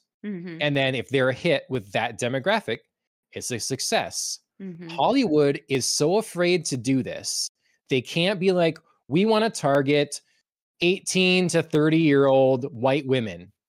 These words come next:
Speaker 1: Mm-hmm.
Speaker 2: And this is who we think is gonna most likely watch this."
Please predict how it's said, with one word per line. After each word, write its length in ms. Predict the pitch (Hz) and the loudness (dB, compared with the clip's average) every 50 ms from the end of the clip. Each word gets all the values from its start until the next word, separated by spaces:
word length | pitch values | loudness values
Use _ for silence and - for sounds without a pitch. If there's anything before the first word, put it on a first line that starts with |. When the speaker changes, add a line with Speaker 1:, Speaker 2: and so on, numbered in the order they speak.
| _ _ _ _ _ - | _ _ _ _ _ -12
Speaker 1:
Mm-hmm. 80 | 202 202 | -6 -4
Speaker 2:
And 300 | 147 139 135 131 131 117 - - _ | -2 -2 -2 -2 -4 -6 -8 -12 _
this 300 | 110 101 147 147 143 - | -4 0 0 2 2 0
is 100 | 165 143 | -2 -2
who 120 | 120 147 160 | 0 0 2
we 120 | 156 139 | 2 0
think 400 | 127 - - - 165 175 180 - | 0 -2 -2 0 0 0 0 0
is 140 | 165 135 - | -2 -2 -2
gonna 200 | - 160 139 135 | 0 0 0 2
most 440 | 131 127 127 131 139 139 - - - | 2 2 2 2 0 0 -2 -4 -2
likely 360 | 120 123 123 123 - 123 120 | 0 0 0 -2 -2 -4 -4
watch 340 | 110 104 110 117 - - - | -2 -2 -2 -4 -4 -6 -10
this." 420 | - 90 82 - - - - - | -10 -10 -10 -10 -8 -10 -10 -10